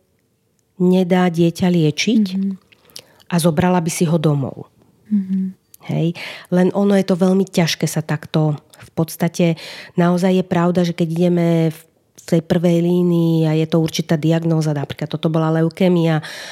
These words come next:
Speaker 1: a tá liečba je hlavne u novorodencov a dojčiat je veľmi ťažká, náročná, čiže tie komplikácie sú, aké sú, hej, veľakrát život ohrozujúce a napriek tomu tá mala bojovala ako drak, <laughs> naozaj je pravda,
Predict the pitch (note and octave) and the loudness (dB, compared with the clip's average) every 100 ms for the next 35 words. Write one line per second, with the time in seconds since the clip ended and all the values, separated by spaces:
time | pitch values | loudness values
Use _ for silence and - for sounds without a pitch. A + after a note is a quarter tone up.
0 | - - - E3+ E3+ D#3+ - D3+ D#3+ D#3+ | -16 -8 -2 0 0 -2 -4 -2 0 0
1 | E3 E3+ E3+ D3+ D#3+ D#3+ E3 D#3+ D#3 D#3+ | 0 0 2 0 0 0 2 0 2 0
2 | D#3+ F3+ E3+ E3 E3 E3 D#3 - D3+ D3+ | 2 0 2 0 0 0 -2 -2 -4 0
3 | D#3 D#3+ - F3 D#3+ D#3+ D#3 D#3+ E3 D#3+ | 0 0 -2 -2 0 0 0 0 0 0
4 | F3 D#3+ - F3+ E3 D#3+ D#3 D#3 - E3 | 0 0 -2 0 0 2 0 0 0 0
5 | D#3 D#3 D#3+ D#3+ D#3+ D#3+ D#3 E3 E3 E3 | 0 0 -4 -2 -2 0 0 -2 0 -2
6 | D#3+ E3 D#3+ - E3+ D#3+ D#3+ E3 - D#3+ | 0 0 0 -2 -2 -2 0 -2 -2 -2
7 | D3+ D#3+ E3 F3 - - - - - - | -2 0 -2 -4 -8 -14 -14 -16 -14 -2
8 | F3 E3+ F3+ D#3+ D#3+ E3+ D#3+ D#3+ E3 D#3+ | 0 0 0 0 0 0 0 2 0 0
9 | E3 E3 D#3+ - D#3+ D#3+ E3 F#3 F3+ - | 0 0 -2 -2 0 2 0 0 -2 0
10 | F3+ F3+ F3 F3 F3 F3 E3 E3 F3 E3+ | 2 2 2 2 2 2 2 2 2 2
11 | E3+ E3 - C3+ C3+ E3+ - - F3 D3+ | 2 0 -2 -4 0 -2 -2 -6 0 0
12 | E3 D#3+ D#3 D#3 D#3 D#3 E3+ G3+ | 0 0 -2 -2 0 0 2 0